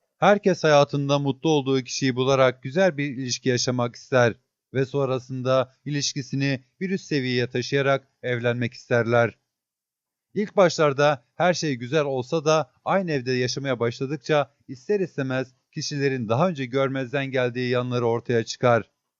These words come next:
Ortaya çıkan şeyler sonucunda kişiler birbiriyle tartışmaya başlar.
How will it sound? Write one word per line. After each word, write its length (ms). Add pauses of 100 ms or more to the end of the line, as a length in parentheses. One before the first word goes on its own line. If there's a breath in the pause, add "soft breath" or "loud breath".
(840)
Ortaya 360
çıkan 300
şeyler 380
sonucunda 920
kişiler 480
birbiriyle 600
tartışmaya 600
başlar. 600